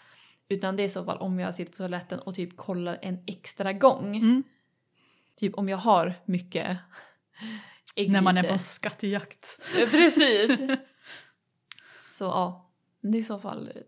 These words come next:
Speaker 1: så jag gör.
Speaker 2: Mm. Jag fick också en fråga om hur man observerar sekret. Och nu måste jag ju säga igen.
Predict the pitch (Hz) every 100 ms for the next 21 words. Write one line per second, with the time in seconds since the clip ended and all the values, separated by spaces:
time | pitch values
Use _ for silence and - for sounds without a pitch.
0 | _ - - - - 50 - 214 _ _
1 | - - - _ _ 208 233 - _ _
2 | _ - - - _ _ 208 240 240 269
3 | 285 208 175 175 175 196 180 165 233 196
4 | 185 180 202 330 - - - - - -
5 | _ _ _ _ - - 208 226 226 226
6 | 196 180 175 156 - 165 156 196